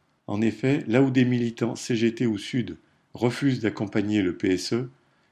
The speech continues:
ils sont en butte à des pressions, que ce soit à Lorient, à Clermont-Ferrand ou à Besançon.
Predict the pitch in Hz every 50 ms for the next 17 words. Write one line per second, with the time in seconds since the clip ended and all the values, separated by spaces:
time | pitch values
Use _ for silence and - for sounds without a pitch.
0 | _ _ 127 117 - - 151 139 - 147 135 120 123 156 156 - - - 123 104
1 | 107 101 104 - 107 98 - - 113 110 120 131 - _ _ _ _ _ _ _
2 | _ - 139 127 - 139 123 - - 131 123 131 - - 98 101 117 107 101 98
3 | 101 98 113 - - - 98 - - 135 123 123 123 117 - - 113 98 95 104
4 | 127 - - 113 98 95 92 98 104 104 110 101 95 - - 92